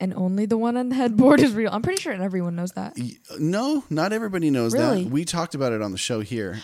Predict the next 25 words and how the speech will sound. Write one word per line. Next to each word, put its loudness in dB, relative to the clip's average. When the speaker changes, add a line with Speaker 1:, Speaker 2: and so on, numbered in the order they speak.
Speaker 2:
Um, -4
Speaker 1:
Actually, -2
s-, -10
we -4
were -4
on -4
the -4
ride -6
with -8
someone, -6
and -8
someone -6
was -4
like, -4
"No, 0
that's -4
not -2
real." -4
Speaker 2:
Oh. -6
Everybody's 0
an -2
expert. -4
Speaker 1:
Yeah. -8
<laughs> -10
Speaker 2:
So 0